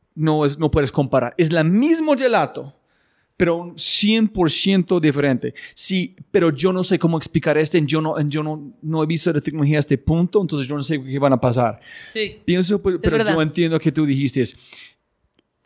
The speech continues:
Speaker 1: físicamente puedes duplicarlo, pero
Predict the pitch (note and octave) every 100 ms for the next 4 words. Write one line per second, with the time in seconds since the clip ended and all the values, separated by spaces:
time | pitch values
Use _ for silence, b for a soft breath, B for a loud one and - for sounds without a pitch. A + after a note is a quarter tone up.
0 | _ - G3+ F#3+ G3+ D#3+ D#3 F#3 G#3 C4+
1 | E4+ F#4 _ _ _ - D#3 E3+ E3 C#3+
2 | D3 C3+ B2+ A2+ G2 - b b _ _
3 | _ _ _ _ _ - G3 F3+ F3 E3
4 | D#3